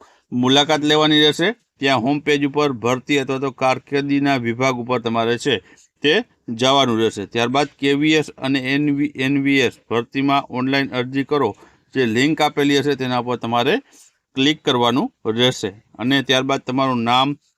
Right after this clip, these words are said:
સંપર્ક નંબર, શૈક્ષણિક લાયકાત જેવી તમામ વિગતો તમારે છે તે ભરવાની રહેશે. ત્યારબાદ જરૂરી જે દસ્તાવેજો છે તમારે અપલોડ કરવાના રહેશે,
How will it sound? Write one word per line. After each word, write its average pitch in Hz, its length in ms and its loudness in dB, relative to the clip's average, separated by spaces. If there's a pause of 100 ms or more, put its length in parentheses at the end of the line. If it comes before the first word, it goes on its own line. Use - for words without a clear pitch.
(140)
સંપર્ક 127 400 -2
નંબર, 135 400 0 (400)
શૈક્ષણિક 123 480 -4
લાયકાત 127 540 0 (360)
જેવી 135 240 2
તમામ 147 360 2
વિગતો 135 400 0
તમારે 123 360 0
છે 135 180 0 (420)
તે 139 120 2 (380)
ભરવાની 127 600 0 (120)
રહેશે. 113 440 -2 (280)
ત્યારબાદ 123 360 0 (440)
જરૂરી 151 360 2
જે 147 180 0
દસ્તાવેજો 143 680 0
છે 147 180 -2
તમારે 123 300 -2
અપલોડ 123 340 -4
કરવાના 127 380 0
રહેશે, 127 280 -2